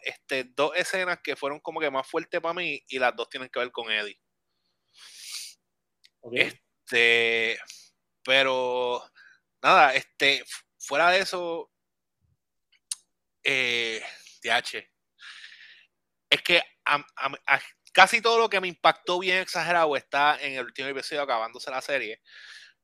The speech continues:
Speaker 1: porque no pen-, pasaron cosas que no pensé que iban a pasar. Lo que sí tengo que decir que me molestó un montón, porque siempre, siempre que esas cosas pasan me molesto, es que, loco,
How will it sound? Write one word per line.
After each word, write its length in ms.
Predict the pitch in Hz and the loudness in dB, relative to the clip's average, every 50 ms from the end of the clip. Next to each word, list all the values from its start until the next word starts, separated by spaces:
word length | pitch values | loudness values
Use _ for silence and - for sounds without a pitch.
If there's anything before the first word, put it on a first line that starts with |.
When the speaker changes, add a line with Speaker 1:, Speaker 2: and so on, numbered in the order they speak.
| _ _ | _ _
Speaker 1:
porque 680 | - 135 135 - - 147 147 143 143 139 143 135 _ _ _ _ _ _ _ _ _ _ _ _ _ _ _ _ _ _ _ _ - | -2 -2 -2 -2 2 4 4 6 6 4 2 0 _ _ _ _ _ _ _ _ _ _ _ _ _ _ _ _ _ _ _ _ -18
no 400 | 151 151 147 151 156 170 185 180 | -16 -12 -6 -2 2 2 2 2
pen-, 220 | - 202 202 202 - _ _ _ _ _ | 2 2 2 0 -2 _ _ _ _ _
pasaron 360 | - 156 139 - 160 156 175 | 0 0 2 2 0 0 0
cosas 200 | 175 202 190 202 | -2 -8 -8 -8
que 140 | - - 151 | -4 -4 -4
no 140 | 143 143 147 | -2 -2 -4
pensé 400 | 147 160 156 - - 170 156 147 | -2 -4 -4 -4 -2 -2 -2 -2
que 100 | - 139 | -2 -4
iban 180 | 127 127 127 131 | -2 -2 0 0
a 60 | 131 | 0
pasar. 240 | 131 127 - 120 107 | -2 -2 -2 -4 -4
Lo 160 | 120 131 143 | -2 -2 0
que 140 | 135 147 135 | 2 2 0
sí 440 | - - 185 196 214 214 202 185 _ | 0 0 -2 -2 -2 -4 -6 -8 _
tengo 200 | - 170 165 175 | -4 -2 -2 -2
que 80 | 170 185 | -2 -2
decir 320 | 175 - - 185 185 175 | -2 -2 -2 -6 -8 -8
que 120 | - 160 151 | -6 -4 -4
me 100 | 151 143 | -4 -4
molestó 280 | 139 135 117 - 143 | -4 -6 -8 -8 -14
un 100 | 143 156 | -16 -14
montón, 420 | 165 170 147 _ - 160 147 147 127 131 127 _ _ _ _ - - - - - - _ - - - | -14 -14 -14 _ -6 -6 -6 -6 -8 _ _ _ _ _ _ -20 -20 -20 -20 -20 -20 _ -20 -10 -4
porque 500 | 131 139 - - 147 139 135 135 135 135 | -4 -2 0 4 4 6 6 6 4 2
siempre, 640 | - - 135 131 _ - 165 160 156 160 160 160 | 2 -2 -4 -4 _ -2 0 2 2 2 2 0
siempre 300 | - - 147 139 - 151 | 0 -2 -4 -4 -2 -2
que 40 | 160 | -2
esas 140 | 160 - 175 | -2 -4 -6
cosas 240 | - 175 165 170 - - | -10 -10 -12 -10 -6 -4
pasan 480 | 170 160 160 170 160 160 160 165 165 _ - | -4 -2 -2 -4 -6 -6 -8 -10 -12 _ -12
me 80 | 139 135 | -12 -8
molesto, 640 | 135 131 147 165 180 - _ - 180 170 165 160 _ _ _ _ - - _ _ _ _ _ _ _ _ _ - | -4 -2 -2 -2 -2 -4 _ -12 -10 -10 -10 -10 _ _ _ _ -20 -20 _ _ _ _ _ _ _ _ _ -6
es 180 | 127 135 - - _ | -4 -4 -4 -6 _
que, 440 | - 165 165 165 165 160 151 143 120 - | -4 -2 0 2 4 2 2 2 0 -2
loco, 520 | 127 131 147 170 175 160 139 117 - - | -4 -4 -2 -2 0 0 0 -2 -4 -8